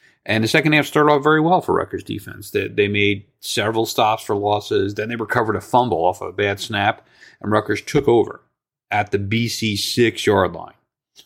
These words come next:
with Simon in as, as quarterback. So they ran two plays from an young guy who took it into the end zone for a Rutgers T D,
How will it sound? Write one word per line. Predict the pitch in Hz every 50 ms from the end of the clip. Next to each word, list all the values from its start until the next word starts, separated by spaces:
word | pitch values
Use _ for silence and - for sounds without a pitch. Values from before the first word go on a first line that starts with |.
| _ -
with | 127 135 -
Simon | - - - 98 98 95 98 95 92
in | 90 90
as, | 90 90 - -
as | - 98 98 -
quarterback. | - 104 98 98 98 101 101 98 - - - - - - - _
So | - - 110 101 98 98 90 -
they | 113 104 98
ran | 98 113 120 123 123 117
two | - 131 123
plays | - - 117 107 107 -
from | - 104
an | 101 101
young | 101 98 95
guy | 101 98 95 95 98 98 101
who | 98 - 113 104 98 95
took | 95 - 143 139 -
it | 120
into | 110 107 107 98 104
the | 101 101 104
end | 104 104
zone | 101 104 104 101 98
for | 98 - 101
a |
Rutgers | 98 98 107 104 - 104 101 -
T | - - 107 101
D, | 101 98 101 101 101